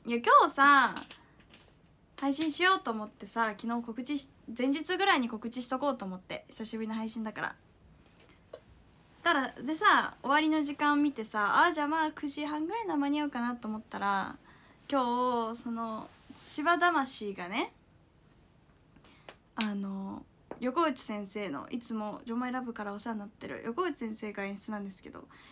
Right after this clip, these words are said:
横内先生とリサさんがお二人ともこちらに来てくださってて、「ご飯行こうよ」ってなって、さすがに、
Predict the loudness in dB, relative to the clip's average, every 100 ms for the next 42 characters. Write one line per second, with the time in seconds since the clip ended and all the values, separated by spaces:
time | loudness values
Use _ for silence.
0 | -20 -12 -2 0 0 -2 -2 -4 -6 -6
1 | -6 -6 -8 -8 -14 -6 0 2 0 0
2 | 2 2 2 0 2 2 0 -6 -6 -4
3 | -2 -2 -4 -10 -8 -8 -10 -14 -16 -10
4 | -10 -12 -18 -18 -18 -20 2 6 8 6
5 | 2 2 4 4 4 0 -8 -8 -10 -12
6 | -12 -12 _ _ -10 -8 -8 -4 4 8
7 | 8 8 2 0